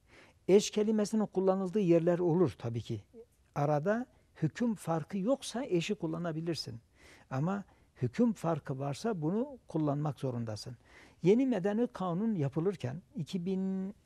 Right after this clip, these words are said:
iki bin yılıydı tahmin ediyorum. Ee, hazırladıkları sıralarda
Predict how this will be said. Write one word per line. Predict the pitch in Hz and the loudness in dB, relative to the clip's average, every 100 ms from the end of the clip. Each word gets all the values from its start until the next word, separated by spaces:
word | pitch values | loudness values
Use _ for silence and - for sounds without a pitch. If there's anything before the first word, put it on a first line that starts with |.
| _ | _
iki | 202 - 233 196 | -8 -4 -4 -2
bin | 196 196 208 220 175 | -2 -4 -8 -10 0
yılıydı | 151 170 185 131 | 2 4 4 0
tahmin | - 135 113 131 | -2 -2 0 -2
ediyorum. | 117 127 143 233 - _ - _ _ _ _ _ _ 262 277 | -2 -4 -6 -8 -12 _ -20 _ _ _ _ _ _ -16 -4
Ee, | 160 160 | -2 0
hazırladıkları | - 185 196 190 196 190 - - 156 160 - 165 190 | 2 4 4 2 -2 -2 -8 -8 -2 -2 0 0 0
sıralarda | 151 143 131 131 139 254 | -2 -2 -4 -4 -6 -10